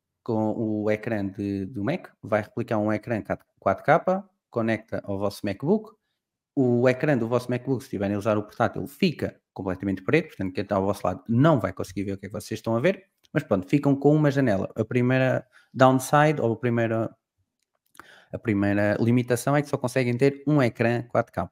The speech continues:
mas pronto, falaram muito bem do ecrã, ou da replicação do ecrã pelo Vision Pro, acho que estava muito bem conseguida. Eu acho que é interessante, para quem, até quem tem um Mac Mini, pode ser interessante, até pode despender do monitor se quiser, me-,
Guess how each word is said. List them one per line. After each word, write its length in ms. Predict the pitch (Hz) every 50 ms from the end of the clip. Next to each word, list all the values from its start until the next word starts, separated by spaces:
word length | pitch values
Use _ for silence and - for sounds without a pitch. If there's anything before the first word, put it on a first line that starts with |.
| - - -
mas 140 | 117 113
pronto, 340 | - - 110 95 - - - _ _ _ - -
falaram 320 | - 110 107 104 104 107
muito 220 | 107 110 104 98
bem 280 | - 107 107 107 104 101
do 140 | 101 101 98
ecrã, 480 | 95 - - 131 143 151 156 147 151 - _ _ _ _ _ _ _
ou 100 | - 98
da 300 | 98 95 98 101 95 101
replicação 680 | 107 - _ _ - 101 95 - - 98 - 98 98 95
do 120 | 92 95
ecrã 340 | 98 95 - 101 98 95 98 - _ _ _
pelo 180 | - 104 101 98
Vision 280 | 98 98 95 98 92
Pro, 280 | 90 - 117 120 127 -
acho 160 | - 95 - -
que 60 | _
estava 380 | _ - 98 92 92 95 95
muito 720 | 98 101 101 98 95 - 101 95 95 98 95 101 - - - _ _
bem 260 | - 135 110 98 101
conseguida. 680 | 98 101 98 101 - - 135 147 160 156 160 165 156 - - - _ _ _ _ _
Eu 40 | 117
acho 160 | 113 101 -
que 80 | - 107
é 40 | 107
interessante, 440 | 98 - - - 117 120 123 120 - _ _ _
para 120 | 139 135
quem, 100 | - 160
até 160 | 147 147 156
quem 340 | 143 147 139 135 139 135 139
tem 240 | - 135 123 120 117
um 80 | 113
Mac 240 | 113 113 113 107 -
Mini, 300 | 113 107 107 120 143 160
pode 240 | 151 - 110 101 -
ser 140 | - 95 98
interessante, 400 | 101 95 - - - 113 139 143
até 100 | - -
pode 220 | - - 95 -
despender 520 | - - _ - 107 104 98 107 117 113 107
do 140 | 110 107
monitor 400 | 107 104 104 104 101 - 110 127
se 100 | - -
quiser, 300 | - - 98 - - - -
me-, 160 | 143 104 -